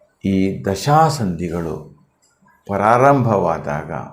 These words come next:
ಯಾವುದೋ ಒಂದು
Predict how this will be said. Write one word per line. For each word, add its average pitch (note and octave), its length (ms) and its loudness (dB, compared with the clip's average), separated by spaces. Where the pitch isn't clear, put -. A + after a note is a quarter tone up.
ಯಾವುದೋ E3 380 8
ಒಂದು E3 440 6